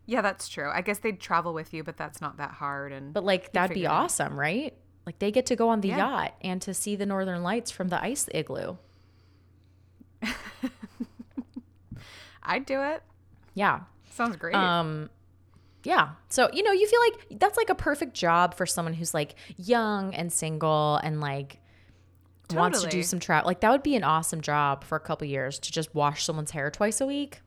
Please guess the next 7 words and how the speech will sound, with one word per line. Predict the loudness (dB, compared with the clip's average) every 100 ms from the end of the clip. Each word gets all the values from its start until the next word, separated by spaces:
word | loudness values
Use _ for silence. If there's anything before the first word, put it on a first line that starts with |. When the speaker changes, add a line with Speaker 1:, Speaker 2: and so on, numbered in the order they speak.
| _ _ _ _ _ -6
Speaker 2:
I | 0
would | 0
have | 0
done | -4 -4
it. | -6 -8
Speaker 1:
<laughs> | -16 -20 -20 -20 -20 -20 -20 -20 -12 -2
Speaker 2:
Um, | 2 4 4 0 -4 -10